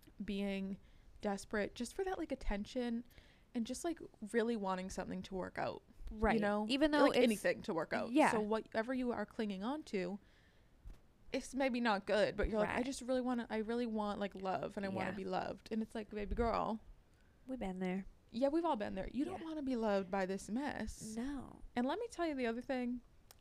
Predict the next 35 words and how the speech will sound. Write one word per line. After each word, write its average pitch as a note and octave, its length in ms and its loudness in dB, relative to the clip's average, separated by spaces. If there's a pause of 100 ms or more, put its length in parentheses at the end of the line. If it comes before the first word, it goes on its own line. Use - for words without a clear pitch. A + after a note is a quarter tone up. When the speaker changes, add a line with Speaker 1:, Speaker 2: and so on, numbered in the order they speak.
Speaker 1:
I A#3 100 0
think - 240 -2
men, G#3 400 0
when F#3+ 140 -2
you F#3+ 100 -2
are G#3+ 140 -2
firm F3+ 280 -4
in F#3 120 -4
what F3+ 120 -2
you F#3+ 140 -2
want F3 260 -4
and F#3 80 -4
don't E3+ 200 0
want, A3 340 -2 (140)
Speaker 2:
Yeah. A#3 460 0 (460)
Speaker 1:
they, A3+ 200 8
like, E4+ 280 4 (280)
they A3+ 120 6
follow C#4+ 280 6
suit. F3+ 360 2 (240)
Speaker 2:
I, - 120 -8 (180)
literally. G#3 580 4 (340)
Speaker 1:
It's - 240 2
when A#3+ 260 4
you're C4+ 200 2
not, G#3+ 400 0
I A#3+ 80 -2
feel - 140 -4
like G#3+ 180 -4
they G3+ 220 0
are, G#3 140 0
like, F#3+ 360 -4
just, - 220 -8
like, F#3 160 -2
sloppy. E3+ 560 -2